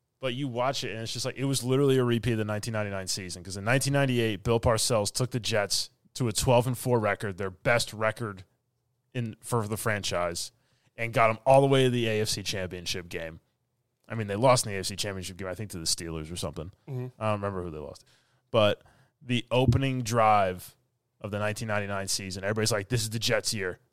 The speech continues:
Speaker 1: Like, you know, Bill Parcells took that team from, like, one and fifteen to, like, uh, a positive record to the playoffs, then twelve and four to the championship game. It's like, this year they're going to the Super Bowl.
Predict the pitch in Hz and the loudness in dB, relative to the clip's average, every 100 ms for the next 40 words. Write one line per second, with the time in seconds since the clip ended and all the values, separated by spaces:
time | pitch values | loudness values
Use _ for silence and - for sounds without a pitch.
0 | _ 110 95 113 98 95 139 135 143 - | _ -6 -6 -6 -6 0 0 4 4 4
1 | 139 - 143 127 135 123 135 123 107 87 | 2 2 -2 0 -2 0 -2 -2 -6 -4
2 | 101 139 131 - 135 - 131 127 127 117 | -2 0 0 0 -2 -2 -2 -2 -2 -4
3 | 117 101 95 87 - - 101 90 92 127 | -4 -2 -4 -6 -16 -6 -4 -2 0 4
4 | 131 127 123 120 117 110 107 123 117 113 | 4 4 0 0 -2 -6 -4 0 2 2
5 | 113 - - - 101 98 - 139 123 123 | 0 -6 -16 -14 -10 -4 0 2 2 -4
6 | - 131 120 110 120 113 117 - 117 107 | 0 2 2 0 0 0 -2 -4 -6 0
7 | 117 113 104 101 - - _ 135 160 - | 2 2 0 -2 -6 -20 _ 2 4 8
8 | 165 135 139 131 123 104 - 107 90 90 | 6 8 6 4 2 0 -2 -2 -4 -6
9 | 85 | -6